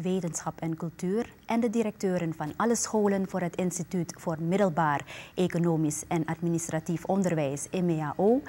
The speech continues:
hebben gisteren een overeenstemming bereikt over de reorganisatie van het M E A O.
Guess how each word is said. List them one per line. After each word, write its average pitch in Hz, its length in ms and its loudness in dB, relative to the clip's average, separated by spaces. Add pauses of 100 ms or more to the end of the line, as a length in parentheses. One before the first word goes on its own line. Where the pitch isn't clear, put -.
(340)
hebben 202 240 4
gisteren 262 480 2
een 202 180 0
overeenstemming 185 800 2
bereikt 156 420 -2
over 170 260 -2
de 165 100 -2
reorganisatie 175 1120 0
van 151 140 -2
het 151 300 -2
M 165 40 2
E 160 60 0
A 160 140 0
O. 156 260 2